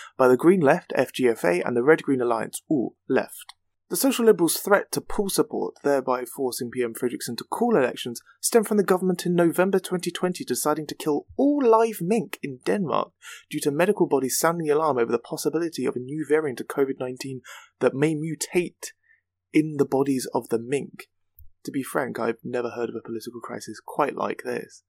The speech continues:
It was later revealed, however, that the government did not have the legal authority to order a certain part of the mink population killed. This caused great criticism from opposition parties, and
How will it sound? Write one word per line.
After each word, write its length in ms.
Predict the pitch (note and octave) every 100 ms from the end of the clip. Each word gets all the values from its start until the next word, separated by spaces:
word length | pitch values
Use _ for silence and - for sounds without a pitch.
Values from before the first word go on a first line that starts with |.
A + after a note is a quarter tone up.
| _ _ _ _ _ _ _ _ _ -
It 100 | E3+
was 140 | F3+ F3+
later 340 | A#3+ A#3+ D3+
revealed, 440 | C#3 F3 F3 A2+
however, 420 | - - - - - _ -
that 60 | D3+
the 100 | D#3
government 340 | G3+ G#3+ F3
did 160 | G3+ G3
not 140 | G#3
have 140 | G3
the 80 | -
legal 360 | D#3 F3+ F#3 G3
authority 560 | F#3+ F3+ G3 F#3 C3+
to 80 | B2+ -
order 280 | D3+ D#3+
a 40 | D3
certain 400 | - D3+ C#3+ D3
part 200 | - C#3+
of 60 | C#3
the 80 |
mink 300 | B2+ C#3 E3+ -
population 600 | - D3+ D#3 D#3 E3 D3
killed. 540 | - F3+ G3 - - - _ _ _ -
This 160 | -
caused 220 | - F3 C#3
great 340 | C3 E3+ F#3+
criticism 600 | - D#3+ C3+ C3 A#2+ A2+
from 180 | A#2+ A#2+
opposition 400 | A#2+ B2 D3 C3+
parties, 400 | B2 A2+ -
and 100 | -